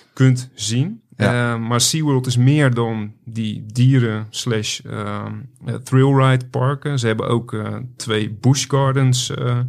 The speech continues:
Speaker 1: parken. Ga ik zo nog even wat dieper op in. Eh, ze hebben vier waterparken, Aquatica. En ze hebben twee Sesamstraatparken, ofwel Sesame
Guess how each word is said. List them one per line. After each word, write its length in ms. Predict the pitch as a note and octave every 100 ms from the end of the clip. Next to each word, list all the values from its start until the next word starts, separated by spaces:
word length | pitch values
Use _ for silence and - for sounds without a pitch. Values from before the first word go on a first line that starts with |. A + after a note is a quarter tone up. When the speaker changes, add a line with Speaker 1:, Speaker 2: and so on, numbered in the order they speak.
| B2+ - - - - -
Speaker 1:
parken. 600 | B2+ B2+ C3 C#3+ C3+ B2+
Ga 160 | - A2
ik 80 |
zo 160 | - A#2
nog 180 | A2 -
even 260 | C3+ B2 A2+
wat 100 | G#2
dieper 240 | A2+ A2+
op 120 | -
in. 320 | A2+ C#3 D3+ - -
Eh, 100 | A#2+
ze 100 | A2
hebben 200 | A#2 A2+
vier 240 | G2+ A#2 A2
waterparken, 840 | A#2 C3 C#3 C3 C#3 B2 C3 C3
Aquatica. 840 | - - C#3 C#3+ C#3 B2 B2 A#2+ B2 - _ _ _ _ - -
En 220 | - C#3 C3+
ze 80 |
hebben 240 | B2 A#2+ B2
twee 240 | - A2+
Sesamstraatparken, 1300 | A2 - C3 B2+ A2 - A2 G#2+ - G#2+ G#2+ G#2+ A#2
ofwel 280 | G#2+ G#2+ G#2+
Sesame 680 | - B2+ B2 A2+ A2+ A2